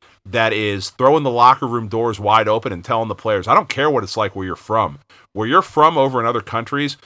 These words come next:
soccer's the king, and we don't need to sell tickets or sell people on the virtue of loving this game. In America, we've gotta sell people on why you should pay attention to us versus all these other sports that are command-, that are demanding your attention." And fuck, the, it, it,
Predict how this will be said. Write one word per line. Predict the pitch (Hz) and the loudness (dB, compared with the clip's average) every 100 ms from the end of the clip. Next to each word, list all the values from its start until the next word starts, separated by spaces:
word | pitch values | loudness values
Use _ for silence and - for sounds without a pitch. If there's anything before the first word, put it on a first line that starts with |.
| _ | _
soccer's | - - 139 160 143 98 | -6 4 6 6 0 -6
the | |
king, | 92 - 139 107 85 | -12 -4 -2 -2 -6
and | 82 | -4
we | 147 | 0
don't | 160 | 0
need | 123 147 | 0 -4
to | 107 | -4
sell | - 117 | -2 -2
tickets | 101 139 135 147 127 | -2 -4 -4 -4 -6
or | |
sell | 101 131 120 | -4 0 0
people | - 123 113 | -2 -6 -2
on | 107 | -4
the | 98 | -4
virtue | 82 110 120 117 | -4 -4 -4 -6
of | 95 | -6
loving | 85 101 107 | -2 -2 -2
this | 98 85 - | -6 -10 -8
game. | 104 107 65 - _ _ | -6 -6 -8 -16 _ _
In | 95 | -8
America, | 87 90 110 139 180 170 _ _ - | -6 0 2 2 2 0 _ _ -4
we've | 131 165 | -4 2
gotta | 170 123 | 2 2
sell | - 139 | 2 2
people | 143 139 110 107 98 | 2 -2 -4 -2 0
on | 98 95 87 | 0 0 -2
why | 92 117 127 | 2 6 6
you | 131 104 135 | 2 -4 -4
should | 143 - 151 135 110 _ _ | -4 0 0 0 -4 _ _
pay | - 139 | -2 0
attention | 131 143 127 - 101 | 0 -2 -4 -6 -12
to | 95 | -4
us | - 120 95 - | 4 4 4 -2
versus | 104 107 110 104 | -6 -6 -6 -6
all | - 120 | -2 0
these | 123 117 113 | 0 -4 -6
other | 110 | -6
sports | - - 120 123 | -8 -6 -4 -4
that | - 104 | -6 -10
are | |
command-, | - 104 101 - | -10 -8 -6 -6
that | 101 | -6
are | 95 | -6
demanding | 95 104 104 98 | -4 -4 -4 -6
your | 90 | -8
attention." | 85 - 123 - 80 | -8 -6 -6 -6 -12
And | 69 71 - | -14 -12 0
fuck, | 127 - _ - - _ | 2 2 _ -20 -20 _
the, | - 117 | -14 -8
it, | 147 - | -6 -4
it, | 156 | -4